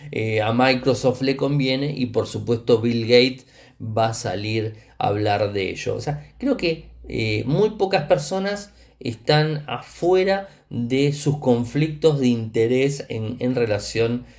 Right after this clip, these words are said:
eh, a sus proyectos o pensamientos que tienen dando vueltas, ¿no? Eh, un tema delicado que lo vamos a ir viendo, eh, en la medida que vaya avanzando el tiempo. Así que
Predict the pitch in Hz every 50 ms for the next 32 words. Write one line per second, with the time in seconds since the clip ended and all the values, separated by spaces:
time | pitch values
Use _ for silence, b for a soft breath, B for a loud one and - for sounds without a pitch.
0 | B B B - 104 104 101 101 110 - - 110 - - 147 - 147 - - 113
1 | 110 107 - - 151 151 151 147 - - 151 151 151 147 - - 131 120 - 113
2 | 104 101 101 - 101 101 107 117 113 113 113 113 110 - 107 104 - 101 98 -
3 | 104 101 98 101 101 95 95 92 92 92 90 87 92 92 92 - - - 82 -
4 | - - 101 - B B B B B B B B B B - 143 - 143 - 247
5 | 277 277 339 330 311 254 196 170 160 147 143 135 127 - 156 143 131 127 131 147
6 | 156 156 - 104 101 101 101 104 107 107 104 104 101 - - 110 101 101 95 98
7 | 98 98 95 98 104 104 123 127 123 B B B B B 147 - 151 135 131 127
8 | - 135 135 123 113 110 107 113 117 113 107 101 101 98 101 101 101 - - 120
9 | - - - 113 110 107 104 110 101 98 95 90 87 90 85 98 113 110 190 190
10 | 185 180 180 B